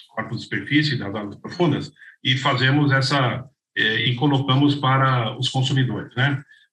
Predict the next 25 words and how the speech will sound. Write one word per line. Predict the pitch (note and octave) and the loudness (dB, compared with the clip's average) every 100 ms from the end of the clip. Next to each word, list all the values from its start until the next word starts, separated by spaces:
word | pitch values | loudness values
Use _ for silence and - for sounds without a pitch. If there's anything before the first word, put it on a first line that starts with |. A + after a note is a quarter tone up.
| - | -10
Os | |
consumidores | - D#3 E3+ D#3 C#3+ D3+ E3 D#3 C3 - | 0 0 2 2 4 4 4 4 2 0
utilizam | C#3 B2+ B2 B2+ A#2 | -4 -2 0 0 0
essa, | A#2 C3 B2 A2+ F#2 - _ - | -2 0 0 0 -4 -12 _ -16
essa | G2 G#2 G2 | -14 -10 -6
matéria-prima, | G2+ A2+ A2 G#2+ D3+ D#3+ C#3+ | -4 -2 -2 0 2 2 2
né, | C#3+ B2+ G2+ | 2 2 -2
essa | G2 G#2 | -8 -8
água, | F#2 F2 G2+ B2+ A2+ F#2 - _ _ _ _ _ | -8 -6 -2 0 -2 -6 -10 _ _ _ _ _
é, | G2 F2+ | -8 -6
potável, | - G2+ - D3 - - - _ - _ | -6 -10 0 0 2 -4 -10 _ -20 _
e | B2 | 0
depois | C#3+ C#3 C3+ D#3 D#3 - C#3 | 2 2 4 4 4 2 0
ela | C3 C#3 C#3 | 0 2 2
é | C3+ C#3 C#3 | 4 2 2
descartada, | B2+ C#3+ D#3 B2+ B2+ A2+ - A#2+ | 2 0 0 -2 -2 -4 -6 0
né? | D3 C#3+ C#3 | 0 2 0
E | |
essa, | C#3 C#3 D3 | -2 0 0
ela | C#3+ C#3+ | 2 0
é | D3+ | 2
descartada | D3+ - C#3+ A#2+ C3+ C#3+ | 0 0 0 2 0 2
de | C#3+ | 4
uma | D3 D3 | 4 6
maneira, | C3+ B2 B2 A2+ - | 4 4 2 0 -4